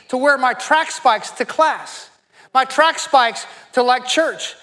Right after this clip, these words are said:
my track spikes to the gym? It would be foolish of me because they were designed for distinct purpose and they were set apart. And friends, as believers in Jesus Christ, we have been set apart for a purpose.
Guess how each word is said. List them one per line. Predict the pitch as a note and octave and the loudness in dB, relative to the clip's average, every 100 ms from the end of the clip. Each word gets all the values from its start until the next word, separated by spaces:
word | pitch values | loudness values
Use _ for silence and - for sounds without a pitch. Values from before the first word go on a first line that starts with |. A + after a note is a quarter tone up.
| - - | -6 0
my | B3+ | 0
track | B3 G3+ G3+ | 4 2 2
spikes | - B3+ A3 F3+ | 0 2 2 -4
to | - B3+ | -6 -6
the | A#3 | -4
gym? | G3 D4+ D4 F#3 | -4 -2 -4 -4
It | D4 | -4
would | D4 | -2
be | C#4+ | -6
foolish | - F4 F4+ - | 0 0 2 0
of | A#3+ | -4
me | A#3 | -4
because | A3+ C#4 B3+ | -2 0 0
they | C4+ | -2
were | |
designed | A#3 A#3+ G#3 C#4 D#4 D#4 | -4 -4 0 0 0 -4
for | B3+ | -6
distinct | G#3+ A#3 B3+ A#3+ | -6 -4 -6 -4
purpose | D4 D#4+ C4+ - - - - | -2 -2 -4 -6 -12 -10 -4
and | A#3+ | -2
they | A#3+ | -2
were | |
set | - D4 B3+ | -2 -2 -2
apart. | - D#4+ D4 - - - _ _ _ _ _ _ _ _ | 0 0 0 -4 -16 -20 _ _ _ _ _ _ _ _
And | - A#3 | -6 0
friends, | C#4+ D4 D4+ B3+ | 2 2 0 -2
as | B3+ A#3+ | 0 0
believers | F#3+ B3 D4 F4 F4 C#4+ | -2 -2 -2 -2 -2 -4
in | C4+ | -6
Jesus | A#3 D4+ C#4+ C4+ | -4 -4 -6 -6
Christ, | - C#4 C4 | 0 0 0
we | B3 E4 | -2 -2
have | F4 | 0
been | C4 | -2
set | A3 D4 | 0 0
apart | C4 C4 C#4+ C#4+ | 0 2 0 2
for | A#3+ | -2
a | G#3 | -2
purpose. | C#4+ D#4 F#3 - - | -2 -4 -6 -12 -16